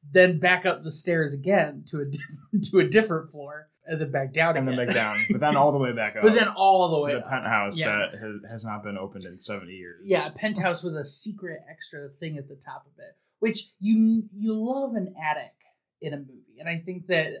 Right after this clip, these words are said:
Speaker 1: uh, the Quarantine film circuit, and specifically Wreck, I guess I should call it the Wreck film circuit, does attics better than most horror movies.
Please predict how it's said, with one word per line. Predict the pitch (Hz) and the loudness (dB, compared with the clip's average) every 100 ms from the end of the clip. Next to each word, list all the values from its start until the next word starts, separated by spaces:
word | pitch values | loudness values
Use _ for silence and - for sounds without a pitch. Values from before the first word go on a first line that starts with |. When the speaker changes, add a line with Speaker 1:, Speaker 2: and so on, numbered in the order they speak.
| 156 | -6
Speaker 1:
uh, | 151 | -6
the | 143 | -8
Quarantine | - - 226 214 220 202 202 196 185 180 165 _ _ _ 190 | -16 -6 0 2 2 -4 -10 -8 -6 -8 -12 _ _ _ -2
film | 185 180 | -2 0
circuit, | 160 - 170 151 170 160 165 - _ - | -2 -2 -2 -4 -4 -6 -6 -12 _ -6
and | 175 | -4
specifically | 165 190 190 254 190 185 156 | -2 -4 -2 0 0 -2 -4
Wreck, | 147 143 143 202 | -2 -4 -4 -6
I | |
guess | 285 277 | -6 -4
I | 190 | -4
should | 156 | -4
call | - 147 143 | -4 -6 -6
it | |
the | 147 | -8
Wreck | 131 139 143 - - | -8 -8 -10 -14 -16
film | 147 143 139 | -12 -10 -10
circuit, | 139 143 156 151 156 _ _ 147 | -8 -8 -4 -6 -6 _ _ -6
does | 143 190 214 208 208 - | 4 6 6 4 -4 -14
attics | 156 156 180 196 - - - | -14 -10 -12 -14 -12 -12 -8
better | 180 165 165 160 | -2 0 0 -2
than | 147 143 135 | -4 -4 -4
most | 139 139 135 - - | -4 -4 -8 -14 -16
horror | 135 131 123 | -14 -14 -16
movies. | 123 - - 143 - | -20 -20 -20 -20 -20